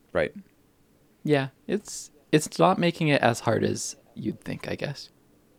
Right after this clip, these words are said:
Speaker 2: I think the issue is more that it's, it's harder to read the tells on the bosses because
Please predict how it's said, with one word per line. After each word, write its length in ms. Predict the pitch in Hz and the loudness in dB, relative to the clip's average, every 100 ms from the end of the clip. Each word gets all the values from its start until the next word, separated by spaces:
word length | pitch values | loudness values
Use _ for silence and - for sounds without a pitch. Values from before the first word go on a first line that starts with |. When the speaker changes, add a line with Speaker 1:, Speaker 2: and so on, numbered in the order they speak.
| _ _ | _ _
Speaker 2:
I 60 | - | 0
think 160 | 120 117 | 0 4
the 120 | 113 | 4
issue 200 | 104 120 | 6 4
is 160 | 107 | 2
more 240 | 101 101 101 | 0 0 0
that 100 | 98 | 0
it's, 240 | 98 - - | -4 -4 -8
it's 160 | - | -8
harder 360 | - - 95 98 | -8 -4 -2 -2
to 440 | - 107 101 95 92 | -4 -2 0 0 -4
read 400 | 101 135 92 101 | -8 -4 -4 -4
the 80 | 95 | -8
tells 400 | - 92 87 90 | -2 0 0 -2
on 100 | 87 | -6
the 80 | 90 | -4
bosses 460 | 87 87 - - | -4 -4 -6 -8
because 500 | - - - - - | -8 -12 -6 -6 -6